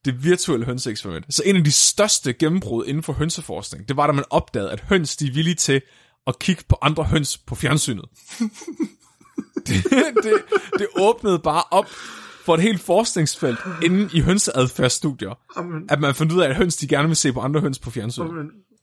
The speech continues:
Speaker 2: Hvordan har de kommet frem til det?
Speaker 1: Så vi, hva?
Speaker 2: Hvordan har de opdaget det? Var det bare, var der bare en eller anden, var det bare en eller anden virkelig sådan kedelig, eller en landmand, der var virkelig alene, og så har han bare siddet og set T V sammen med en høne eller noget andet?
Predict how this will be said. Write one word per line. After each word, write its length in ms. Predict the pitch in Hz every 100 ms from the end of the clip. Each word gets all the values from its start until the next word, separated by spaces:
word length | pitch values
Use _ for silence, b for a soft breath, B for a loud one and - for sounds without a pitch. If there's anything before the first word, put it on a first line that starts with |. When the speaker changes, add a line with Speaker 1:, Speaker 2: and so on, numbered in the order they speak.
| _ _ _ _ _
Speaker 2:
Hvordan 220 | 180 202 208
har 100 | 196
de 80 |
kommet 200 | 185 165
frem 180 | 170 175
til 100 | 175
det? 120 | 165
Speaker 1:
Så 80 | 165
vi, 80 | 156
hva? 1040 | 165 _ _ _ _ _ _ _ _ 139
Speaker 2:
Hvordan 180 | 175 196
har 80 | 202
de 80 | 175
opdaget 360 | 170 - 131
det? 120 | 139 147 _ _ _ 180
Var 80 | 180
det 100 | 175
bare, 200 | 196 190
var 60 |
der 120 | 180 170
bare 140 | 196
en 40 | 202
eller 140 | 196
anden, 160 | 196 165
var 60 | 165
det 100 | 170
bare 220 | 185 185
en 60 |
eller 140 | 180 175
anden 240 | 185 156
virkelig 420 | 185 196 151 120 - _ - -
sådan 180 | 147 139
kedelig, 460 | - 180 190 135
eller 180 | 135 135
en 220 | 147 156
landmand, 360 | 139 147 175 127
der 60 |
var 100 | 127
virkelig 300 | 135 185 - 123
alene, 340 | 131 170 156
og 80 | 117
så 60 |
har 80 | 143
han 40 | 143
bare 80 |
siddet 300 | 135 - 165
og 60 | 147
set 200 | - 107
T 120 | -
V 240 | 156 135 107
sammen 200 | 131 131
med 80 |
en 60 | 107
høne 260 | 123 156 107
eller 120 | 98
noget 100 | 117
andet? 260 | 131 117